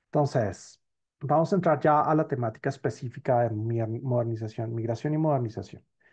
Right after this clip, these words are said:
Y aquí vamos a tener que hablar de las siete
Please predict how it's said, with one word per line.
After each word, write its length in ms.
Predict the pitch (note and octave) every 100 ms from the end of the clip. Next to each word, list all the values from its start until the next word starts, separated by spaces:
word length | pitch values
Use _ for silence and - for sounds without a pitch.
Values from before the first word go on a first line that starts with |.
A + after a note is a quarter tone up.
| _ _ _ _ _ _ -
Y 440 | D#3 D#3+ F3 - _ -
aquí 320 | C#3 C3+ D3+
vamos 300 | C#3+ D3 D3
a 60 | D#3+
tener 320 | B2+ A#2 A#2
que 100 | C#3+
hablar 320 | C3 B2+ A#2+
de 120 | B2
las 160 | B2 A2
siete 380 | - C3+ B2+